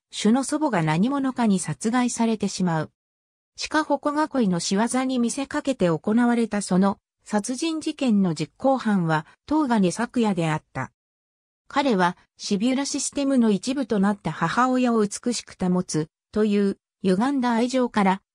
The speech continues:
過去に、幾人もの監視官の犯罪係数を上げるように仕組み、その度に、ドミネーターで殺処分してきたという経歴の持ち主だった。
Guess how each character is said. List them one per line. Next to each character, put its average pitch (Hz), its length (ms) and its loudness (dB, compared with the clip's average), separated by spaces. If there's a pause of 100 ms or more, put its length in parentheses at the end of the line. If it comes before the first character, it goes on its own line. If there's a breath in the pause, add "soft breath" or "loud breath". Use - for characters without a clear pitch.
(120)
過 262 140 -4
去 226 140 0
に、 196 220 0 (200)
幾 240 220 -6
人 269 260 2
も 202 80 4
の 180 140 2
監 196 240 -2
視 - 120 -6
官 247 260 0
の 165 100 -2
犯 196 280 0
罪 269 240 -2
係 262 220 -2
数 196 260 2
を 160 80 2
上 151 140 2
げ 220 140 0
る 233 100 0
よ 240 140 0
う 208 80 2
に 170 140 -2
仕 - 140 -8
組 175 240 0
み、 151 140 -4 (220)
そ 196 160 0
の 262 100 0
度 277 300 0
に、 196 200 2 (220)
ド 170 140 2
ミ 269 140 2
ネ 302 180 0
ー 294 40 -4
タ 254 160 0
ー 240 60 0
で 220 120 0
殺 - 360 -4
処 285 60 2
分 240 200 2
し - 160 -6
て 208 140 -2
き - 80 -20
た 226 140 -2
と 196 140 0
い 185 120 2
う 170 100 2
経 185 300 0
歴 185 260 -2
の 180 220 0 (180 soft breath)
持 151 140 -2
ち - 180 -4
主 302 240 -2
だ 170 100 -2
っ 165 160 -6
た。 - 200 -4